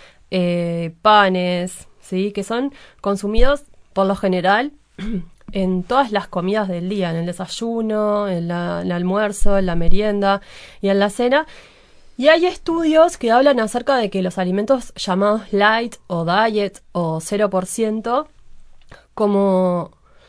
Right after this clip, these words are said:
como está, eh, ese término, ¿sí? en los paquetes, las personas por lo general lo que hacen es consumirlos en mayor proporción que los alimentos que no son light o diet,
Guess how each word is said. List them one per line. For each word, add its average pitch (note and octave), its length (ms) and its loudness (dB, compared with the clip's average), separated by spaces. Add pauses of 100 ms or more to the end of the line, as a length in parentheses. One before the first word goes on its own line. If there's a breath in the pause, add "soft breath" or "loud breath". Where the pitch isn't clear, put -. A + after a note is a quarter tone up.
(120)
como G3+ 220 -2
está, C#4+ 520 2
eh, G3 460 -4
ese G#3 200 -6
término, G#3+ 760 2
¿sí? A#3 180 -6
en G3 120 0
los G3 120 -6
paquetes, A3+ 680 0
las G3+ 160 0
personas C#4 480 0
por G#3+ 200 -4
lo G#3 120 -2
general A3+ 580 -4
lo G#3 160 -4
que G#3 140 -4
hacen A#3+ 200 -4
es A#3+ 120 -10
consumirlos A#3 840 -6 (1000 soft breath)
en G#3+ 140 -2
mayor A3 420 2
proporción A#3+ 680 -2
que A3 140 -2
los G3 120 -4
alimentos G3 360 -2
que G3 160 0
no F#3 200 4
son E3 600 -6 (180)
light E3+ 440 -2 (200)
o F3 160 -2
diet, E3 480 -4